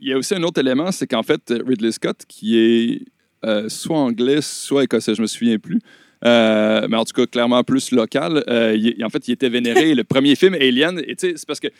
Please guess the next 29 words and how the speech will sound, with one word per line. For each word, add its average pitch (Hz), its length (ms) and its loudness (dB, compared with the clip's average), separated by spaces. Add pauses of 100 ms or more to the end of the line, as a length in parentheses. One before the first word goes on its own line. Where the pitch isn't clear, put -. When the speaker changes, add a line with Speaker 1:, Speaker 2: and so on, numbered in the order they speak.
(180)
Speaker 1:
c'est 120 60 -8
ça, 143 160 2
le, 131 80 -2
le 131 140 0
premier 131 220 2
film, 208 160 -2
Alien, 143 260 0
il, 131 180 -2
il 120 100 -6
est 113 140 -8
tel-, 143 220 0
il 127 80 -6
est 113 120 -6
ailleurs, 135 420 4
hein, 120 120 0
tu 123 160 -6
sais, - 20 0
c'est, - 220 -2
c'est, - 200 -14
il 117 160 -6
est 120 60 -2
pas 165 140 0
considéré 139 480 -8
comme 120 140 -6
un 110 120 -6
film 131 280 -2
d'horreur 123 420 2
au 117 100 -2
sens 123 420 -4